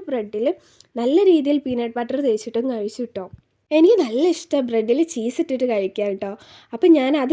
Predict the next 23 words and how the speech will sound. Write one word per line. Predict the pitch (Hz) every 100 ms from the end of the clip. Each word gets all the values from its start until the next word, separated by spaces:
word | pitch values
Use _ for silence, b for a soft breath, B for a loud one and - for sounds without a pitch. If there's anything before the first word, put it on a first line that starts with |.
| 349
രണ്ടെണ്ണം | 262 233 233 226
എടുത്തിട്ടുണ്ട്. | 214 208 202 196 226 381 b b -
പിന്നെ | 320 330
പീനട്ട് | 277 285 302 311
ബട്ടർ | 339 415
നിങ്ങൾ | 359 311 330 240
വാങ്ങിക്കുമ്പോൾ | 220 247 311 339 247
അല്ലേ | 220 -
ക്രഞ്ച് | 285 294 311 392 339
വാങ്ങിക്കാൻ | 233 226 254 -
ശ്രമിക്കുക. | 233 214 - -
അതാവുമ്പോൾ | 339 339 311 277
നല്ല | 240 339 359
ടേസ്റ്റാ | 262 254 - 247 226 b b _
തേച്ച് | 247 247 311
കഴിക്കാൻ. | 254 220 240 240 - 226
ഇടയ്ക്ക് | 233 - 330
നട്ട്സൊക്കെ | 262 247 359 349 349
കടിക്കാൻ | 339 339 359
കിട്ടുവേ. | 381 359 233 b b b _ 539
പിന്നെ | 523 466
വൈകുന്നേരമൊക്കെ | 349 285 294 277 277 277 226
ആയപ്പം | 220 302